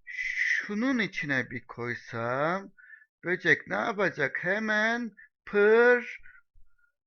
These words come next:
kayboldu gitti bile. Peki bu da ne anlatmak istiyoruz? Bütün geometrik şekiller kapalı olmak zorunda.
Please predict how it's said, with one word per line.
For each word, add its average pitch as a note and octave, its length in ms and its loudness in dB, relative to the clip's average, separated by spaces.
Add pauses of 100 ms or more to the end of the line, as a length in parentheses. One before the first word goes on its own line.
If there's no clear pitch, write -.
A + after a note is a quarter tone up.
(240)
kayboldu B2+ 640 -4
gitti A#2 340 -14
bile. - 180 -14 (2500)
Peki A3+ 500 -2 (680)
bu B3 460 -6 (340)
da G3+ 140 2
ne D3+ 220 0
anlatmak C3 600 -6
istiyoruz? - 600 -20 (1400)
Bütün G#3+ 580 -2
geometrik D#3+ 800 -4
şekiller D3+ 1200 -4 (800)
kapalı D#3+ 580 -4
olmak A2+ 640 -8
zorunda. A2 540 -16